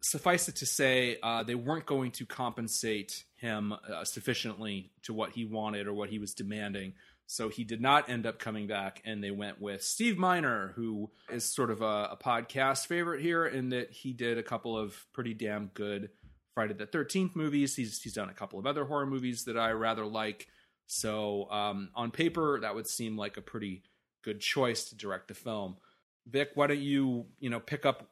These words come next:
anywhere in there where you wanna start talking about the sort of the development or the genesis of this, um, fabulous movie that really makes The Descent, you know, look like a mediocre episode of Tales from the Dark Side.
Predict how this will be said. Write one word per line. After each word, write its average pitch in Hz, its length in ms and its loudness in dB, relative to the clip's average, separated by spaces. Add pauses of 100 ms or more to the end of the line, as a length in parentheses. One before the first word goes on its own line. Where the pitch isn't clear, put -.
anywhere 139 380 4
in 135 140 6
there 113 200 4
where 113 180 4
you 110 160 2
wanna 110 220 -2
start 104 300 -4
talking 110 260 -4
about 107 380 0
the 101 340 -2
sort 123 220 -4
of 110 80 4
the 107 100 0
development 107 800 0
or 113 120 0
the 98 100 -2
genesis 101 760 -2
of 95 160 -8
this, 95 340 -2 (500)
um, 110 340 -4
fabulous 120 640 2
movie 131 280 0
that 95 220 -4 (140)
really 117 220 0
makes 104 280 -2
The 107 80 -6
Descent, 107 500 -4
you 113 120 -6
know, 101 180 -6
look 107 240 -8
like 107 160 -4
a 104 60 -2
mediocre 107 480 0
episode 104 360 -2
of 98 60 -6
Tales 107 240 0
from 120 140 -2
the 107 80 -2
Dark 139 200 0
Side. 98 280 0